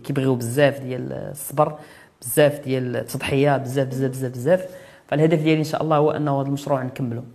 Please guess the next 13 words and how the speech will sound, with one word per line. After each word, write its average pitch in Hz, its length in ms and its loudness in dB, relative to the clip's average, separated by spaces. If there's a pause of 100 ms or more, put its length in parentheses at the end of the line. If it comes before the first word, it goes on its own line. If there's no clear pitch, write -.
(120)
وكل 214 300 2
مشروع 180 460 4 (320)
منه 170 280 4 (100)
فيه 156 220 0
اهداف. 135 400 0
مثلا 160 400 0
المغو-، 147 420 2
المشروع 156 340 2
ديال 143 180 0
لي 156 200 0
غوت 220 240 2
في - 60 -10
المغرب 185 400 2